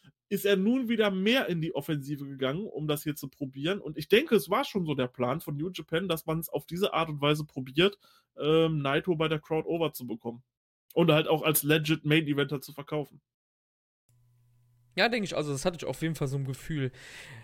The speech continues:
Speaker 2: Ja, Naito kontert dann das Sliding D, kann dann den,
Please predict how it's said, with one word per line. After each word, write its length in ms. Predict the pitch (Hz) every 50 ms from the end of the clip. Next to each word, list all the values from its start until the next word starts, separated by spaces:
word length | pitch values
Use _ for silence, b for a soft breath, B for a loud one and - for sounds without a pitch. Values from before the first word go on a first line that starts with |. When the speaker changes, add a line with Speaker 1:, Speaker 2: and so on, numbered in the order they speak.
| B B B B
Speaker 2:
Ja, 180 | - 254 277
Naito 680 | 190 156 170 214 262 277 - - 302 277 269 - - _ _ _ _ _ _ _ _ _ _ - 156 -
kontert 500 | - - 208 262 330 349 - 320 330 -
dann 100 | 208 196
das 200 | 196 185 - -
Sliding 500 | - 196 208 233 220 220 202 185 156 131
D, 300 | 139 160 190 233 320 370 - _ _ _ _ _ _ _ _ _ _ _ _ _ _ _ _ _ _ _ _ _ _ _ _ - -
kann 200 | - - 196 240
dann 180 | 277 254 208 180
den, 320 | 214 220 214 208 - -